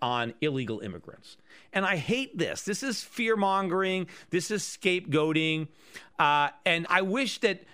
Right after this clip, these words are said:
this wasn't even an issue. But unfortunately, so many Republican voters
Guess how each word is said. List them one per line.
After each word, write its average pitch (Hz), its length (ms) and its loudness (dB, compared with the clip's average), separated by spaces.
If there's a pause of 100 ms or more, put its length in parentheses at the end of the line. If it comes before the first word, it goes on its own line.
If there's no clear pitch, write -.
(140)
this - 220 0
wasn't 190 300 2
even 170 200 0
an 143 100 0
issue. 156 380 -2
But 143 160 0
unfortunately, 208 720 0
so 214 340 -4
many 208 280 -2
Republican 160 640 0
voters 139 640 0